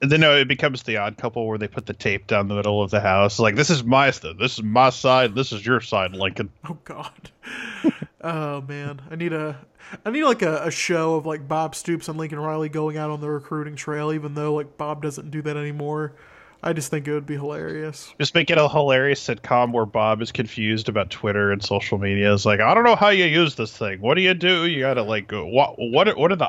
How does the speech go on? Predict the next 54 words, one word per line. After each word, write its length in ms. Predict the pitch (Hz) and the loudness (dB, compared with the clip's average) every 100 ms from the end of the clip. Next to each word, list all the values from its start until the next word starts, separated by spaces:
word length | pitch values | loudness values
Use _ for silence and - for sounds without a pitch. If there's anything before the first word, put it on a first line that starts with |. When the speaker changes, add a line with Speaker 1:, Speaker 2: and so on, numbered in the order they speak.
| - | 2
Speaker 1:
I's 380 | 139 165 170 151 | 4 4 0 0
mean 180 | 180 | -2
again?" 580 | 175 151 160 175 170 165 - | -2 2 4 4 0 -2 0
Speaker 2:
The, 140 | 208 | 0
Speaker 1:
It's 80 | 175 | 4
Speaker 2:
the, 80 | 208 | 2
Speaker 1:
like 160 | 220 | 4
Speaker 2:
the 20 | 208 | 0
biggest 400 | 285 311 262 - | 0 -2 -4 0
joke 300 | 180 185 180 | 2 2 0
in 80 | |
the 80 | 160 | -4
world 340 | 156 170 165 156 | -2 0 0 -2
was 160 | 147 | -6
when 120 | 156 | -6
Bob 200 | 151 156 | -2 -2
Stoops 320 | - 165 160 160 160 - | -2 -6 -6 -10 -12 -10
said 280 | - 180 165 | -4 -2 0
that 120 | 151 | -2
he 140 | 165 | -4
keeps 340 | 156 - 185 - | -8 -4 -4 -2
up 160 | 175 | -4
with 80 | 170 | -4
his 140 | 151 135 | -10 -8
Twitter 320 | - 160 165 | -4 -2 -4
account, 400 | 165 175 175 170 - 156 | -2 -2 -2 -6 -16 -8
and 160 | 170 165 | -6 -4
the 60 | 170 | -4
day 260 | 139 165 | -2 -2
he 160 | 156 170 | 0 -4
retired, 640 | 151 - 165 156 156 156 | -6 -4 0 2 0 -2
no 220 | 156 156 | -4 -2
one 180 | 156 160 | 0 -2
ever 180 | 151 147 | -4 -6
touched 320 | 143 160 - | -8 -8 -6
that 120 | 160 - | -6 -6
Twitter 300 | 165 147 151 | -6 -4 -6
account 300 | 147 143 - | -6 -10 -10
again. 440 | 139 110 80 147 _ _ - - - - | -12 -12 -12 -18 _ _ -8 -2 -2 -4
So, 600 | - - 214 151 381 156 _ 254 - | -2 2 4 2 -4 -8 _ -6 -6
Speaker 1:
<laughs> 260 | _ _ - | _ _ 0
Speaker 2:
that 300 | 202 269 240 | 8 8 6
was 160 | 170 | 4
the 60 | 214 | 4
Speaker 1:
Well, 120 | 220 | 4
Speaker 2:
best. 640 | 151 135 147 - - - - | 2 -4 -12 -14 -16 -18 -4
Speaker 1:
to 100 | 202 | -2
be 160 | 202 185 | 0 -2
fair, 560 | - 240 208 165 143 | 2 4 6 6 4
he 220 | - 190 | 0 -8
keeps 420 | 151 226 214 - 202 | -6 -8 -8 -2 0
up 180 | 185 | 0
with 220 | 170 151 156 | -2 -2 0
it, 200 | 123 | -2